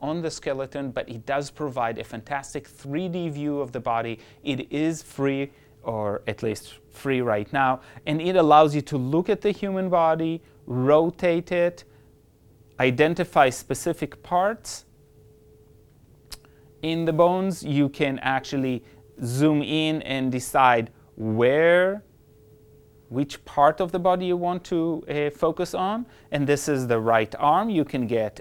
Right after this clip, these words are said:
additional information about it, uh, the different bones and highlighted, so you can look at exactly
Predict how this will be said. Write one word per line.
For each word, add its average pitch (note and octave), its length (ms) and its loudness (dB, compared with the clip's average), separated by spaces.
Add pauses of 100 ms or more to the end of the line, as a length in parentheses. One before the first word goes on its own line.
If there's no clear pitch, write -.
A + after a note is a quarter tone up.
additional E3+ 540 -4
information F#3 600 -4
about F3 320 4
it, G3+ 200 2 (460)
uh, A2 560 -6 (100)
the B2 120 -4
different C3+ 460 -2
bones G3+ 760 2
and A#2 180 -8
highlighted, F#3 920 2 (220)
so - 140 -8
you B2+ 200 -2
can B2 220 -4
look C3+ 180 -2
at C3 120 -4
exactly C#3+ 920 0